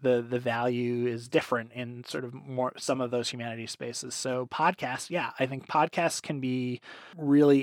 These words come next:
interesting in lots of different ways. Like, we thought of our podcast, which was very similar to, in, in sort of the conception to, to this podcast, as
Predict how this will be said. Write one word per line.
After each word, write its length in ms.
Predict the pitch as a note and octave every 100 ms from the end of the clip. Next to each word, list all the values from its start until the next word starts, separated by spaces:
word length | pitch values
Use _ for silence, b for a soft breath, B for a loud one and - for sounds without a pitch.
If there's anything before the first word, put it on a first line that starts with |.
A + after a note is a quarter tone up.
| -
interesting 540 | C#3+ - C#3 - C3+
in 100 | B2
lots 260 | B2+ C3 -
of 80 | B2
different 260 | B2+ B2
ways. 180 | A#2+ B2
Like, 140 | C3
we 140 | E3+ A#3+
thought 280 | - F3+ G3+
of 140 | C#3+
our 120 | C3
podcast, 840 | B2 B2 A#2+ - A#2+ A2+ - - -
which 180 | D3+ C#3
was 140 | C#3 C3
very 200 | C#3 D3+
similar 360 | D3+ C3 B2+
to, 280 | - B2 B2+
in, 200 | B2+ B2+ -
in 80 | B2+
sort 180 | C3+
of 80 | B2+
the 80 | B2+
conception 580 | - B2 C3 - C3 A#2
to, 400 | - A#2+ A#2 A#2+ -
to 180 | C3+ B2+ _
this 360 | C#3 D3+ - -
podcast, 520 | A#2+ A#2 - A2+ - B B B
as 640 | - C#3 D3 D3 D3 -